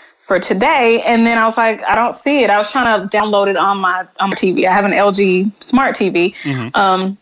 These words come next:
Speaker 1: and so I was like, "Well, I hope that I can add it there." I've heard that some models don't support, the, you know, adding new apps, period, or they don't support the Disney Plus app. So I was like, "I hope my T V does." And so I didn't see anything, so I hit the internet, and then I was like, "The internet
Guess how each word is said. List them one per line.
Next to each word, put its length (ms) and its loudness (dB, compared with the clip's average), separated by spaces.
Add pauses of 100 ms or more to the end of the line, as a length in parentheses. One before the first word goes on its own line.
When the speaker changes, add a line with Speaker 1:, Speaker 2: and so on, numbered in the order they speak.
(140)
Speaker 1:
and 160 2
so 300 2
I 100 4
was 120 -2
like, 180 0
"Well, 120 2
I 260 2
hope 240 -10
that 120 0
I 60 4
can 140 -4
add 200 2
it 140 0
there." 220 2
I've 100 0
heard 280 0
that 180 -2
some 220 0
models 580 0 (100)
don't 320 0
support, 760 0
the, 260 0
you 120 4
know, 80 4
adding 420 2
new 180 0
apps, 240 0
period, 600 2
or 300 4 (460)
they 100 2
don't 220 2
support 440 0
the 60 0
Disney 300 2
Plus 240 0
app. 180 0
So 340 0 (680)
I 180 2
was 100 0
like, 220 2
"I 80 2
hope 220 2
my 100 2
T 160 2
V 80 2
does." 320 2
And 180 0
so 420 2 (300)
I 140 2
didn't 160 2
see 160 -2
anything, 400 0
so 120 -2
I 100 0
hit 160 -2
the 100 -2
internet, 400 2
and 140 2
then 80 2
I 40 2
was 120 0
like, 160 2
"The 80 0
internet 300 0